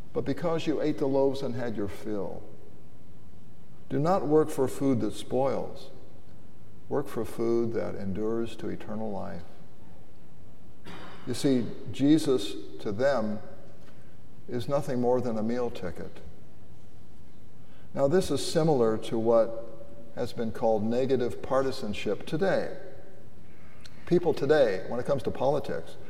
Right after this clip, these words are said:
say, "Well, I'm not so much for my own party, I, I'm against the other party."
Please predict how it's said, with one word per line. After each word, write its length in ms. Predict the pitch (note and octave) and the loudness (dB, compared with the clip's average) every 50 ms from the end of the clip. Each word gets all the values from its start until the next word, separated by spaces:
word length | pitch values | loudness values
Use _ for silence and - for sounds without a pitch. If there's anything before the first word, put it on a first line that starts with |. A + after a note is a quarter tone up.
| - - - | -4 -4 -4
say, 220 | - - C3+ B2 A#2+ | -2 2 4 4 6
"Well, 240 | A#2+ C#3 C#3 C3 | 6 6 6 6
I'm 140 | - C#3+ D#3 | 6 4 4
not 180 | F#3 C4 C#4 - | 4 2 2 2
so 160 | - - F3+ | 2 2 4
much 220 | D#3+ D#3+ D#3 - | 4 2 2 0
for 220 | - - - C3+ B2 | -2 0 2 2 2
my 280 | A#2+ A#2+ A#2+ B2 A#2+ | 2 2 2 2 2
own 220 | A#2 A#2+ A#2+ A2+ A2 | 2 2 0 0 0
party, 400 | - - A2+ A2+ A2 A2 A2+ A2+ | 0 2 4 4 4 4 2 0
I, 140 | A2+ A#2+ - - - - - - - | 0 0 -2 -2 -4 -4 -4 -2 2
I'm 160 | A#2+ C#3 C#3+ | 4 6 6
against 360 | C3+ C3 G3 A3 G3 - - | 8 8 8 8 8 6 8
the 100 | - D#3+ | 12 12
other 180 | E3+ F3 D3 C3 | 12 12 12 12
party." 400 | - - A#2+ G#2 F#2 F2+ G2 | 12 8 6 6 6 4 2